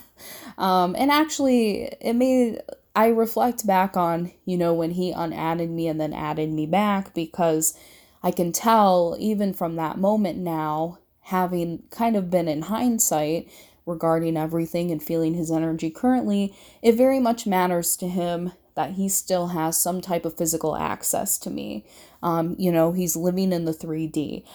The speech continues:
I actually intuitively kind of feel when he unadded me,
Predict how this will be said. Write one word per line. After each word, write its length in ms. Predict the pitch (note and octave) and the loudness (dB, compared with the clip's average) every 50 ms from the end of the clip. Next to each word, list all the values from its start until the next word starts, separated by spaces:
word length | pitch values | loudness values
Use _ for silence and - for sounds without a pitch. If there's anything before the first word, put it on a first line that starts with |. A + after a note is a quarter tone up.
| - - - | -12 -2 2
I 180 | - G#3+ A3 | 4 4 4
actually 920 | - - G3 F#3+ G3+ - - - - G#3+ G#3 G#3 G3 G3 F#3+ F#3+ F#3+ - | 4 2 0 0 -2 -2 -4 -4 -2 0 0 2 2 2 2 0 0 -2
intuitively 720 | - F3 E3 - - G#3 G#3 G#3 G3+ G3+ F#3+ F#3 G3 F#3+ F#3+ | -4 -6 -6 -6 -4 -2 0 0 0 0 0 0 0 -2 -2
kind 320 | F#3+ - - F3 E3 E3 | -4 -6 -6 -4 -4 -4
of 80 | E3 - | -4 -6
feel 640 | - - G3 G3 G3 G3 G3 F#3+ G3 G3 F#3+ - _ _ _ _ | -6 -4 -2 0 2 4 4 4 4 2 0 -4 _ _ _ _
when 180 | - F3+ E3+ F3 | -4 -2 -2 -2
he 240 | F3+ F#3+ F#3+ F#3 - | 0 -2 -2 -2 -2
unadded 640 | - E3+ D#3 D#3 - - F3+ F3+ F#3+ F#3+ G3 G3 F#3+ | -4 -6 -6 -6 -6 -4 0 0 0 2 0 0 0
me, 440 | G3 G3 G3 G3 G3 G3 G3+ G3 | 0 0 0 0 0 0 -2 -2